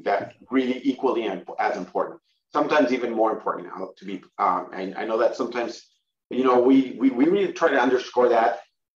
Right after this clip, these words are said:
universities are looking at college applications using a, a review that they call the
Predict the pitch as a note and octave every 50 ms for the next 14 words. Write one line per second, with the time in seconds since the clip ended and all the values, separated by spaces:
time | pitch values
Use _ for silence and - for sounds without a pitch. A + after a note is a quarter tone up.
0 | _ _ _ _ _ - C#3 F3+ G#3+ G3+ G#3 G#3 G3 G#3 F#3+ F3+ F#3 F3+ E3+ -
1 | - - - A#2 A2+ A#2 A2 - - - _ _ _ _ _ _ _ - A#2+ C#3
2 | D#3 - - E3 D#3+ D#3 C#3+ B2+ A#2+ B2 - - - - B2 B2 C3+ C#3 C3 -
3 | - A#2+ A#2 A2+ - A#2 A2 - B2+ G#2 G#2 - - - G#2+ G#2+ G2+ - - -
4 | A2+ C3 D3 D#3 D#3 E3+ F3 E3 D3 B2+ A#2+ - - - F2 G2 G#2 G2+ G2+ A#2
5 | C3 C3+ B2+ B2 A2 - A2 G#2 - - - A#2 A2+ A2 A2 G#2 G2